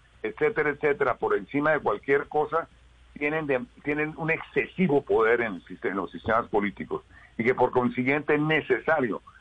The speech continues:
asegurar que haya una participación efectiva de la ciudadanía en las decisiones que afectan su medio ambiente, y en la medida en que esa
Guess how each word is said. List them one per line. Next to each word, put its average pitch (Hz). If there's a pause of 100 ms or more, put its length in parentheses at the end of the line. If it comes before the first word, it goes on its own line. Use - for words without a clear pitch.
(160)
asegurar 127
que 156
haya 151
una 151
participación 117
efectiva 139 (420)
de 113
la 107
ciudadanía 120 (340)
en 110
las 107
decisiones 135
que 135
afectan 127
su 117
medio 117
ambiente, 143
y 143
en 123
la 107
medida 113
en 139
que 131
esa 143